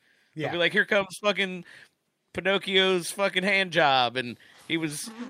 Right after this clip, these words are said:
Speaker 1: fucking, fucking so-and-so's second cousin." It's like,
Speaker 2: <laughs>
Speaker 1: nobody cares. Nobody cares about horses like that that's watching this. I, this is the only horse race I watch all fucking year.
Speaker 2: Yeah.
Speaker 1: Don't care.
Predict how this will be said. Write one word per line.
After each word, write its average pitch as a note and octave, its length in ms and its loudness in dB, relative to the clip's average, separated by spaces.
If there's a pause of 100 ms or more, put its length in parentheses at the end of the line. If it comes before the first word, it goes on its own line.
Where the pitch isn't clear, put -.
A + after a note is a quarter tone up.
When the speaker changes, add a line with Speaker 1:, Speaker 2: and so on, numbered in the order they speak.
(120)
Speaker 1:
fucking, D3+ 460 0 (640)
fucking E3+ 340 -2
so-and-so's F#3+ 1080 -2 (800)
second F#3 420 2
cousin." C#3+ 440 4
It's D3 200 -6
like, D3+ 160 0
Speaker 2:
<laughs> D#3 100 -10
Speaker 1:
nobody F#3+ 280 -2
cares. F#2+ 400 -16
Nobody B3 180 6
cares G3 220 0
about D3 140 2
horses B2+ 360 -6
like G#2 180 -10
that G#2 320 -6
that's D#3 180 -2
watching C#3+ 440 4
this. F#2 280 -18
I, F3+ 260 4 (200)
this G3+ 140 0
is F#3 60 -12
the F#3 160 -6
only A#3 260 2
horse F#3 280 -2
race D#3+ 180 -2
I C3+ 100 2
watch A2+ 320 -4 (120)
all D#3 140 4
fucking B2+ 340 -6
year. G#2 280 -10 (180)
Speaker 2:
Yeah. A#2 200 -8
Speaker 1:
Don't E3 200 -2
care. A2 260 -6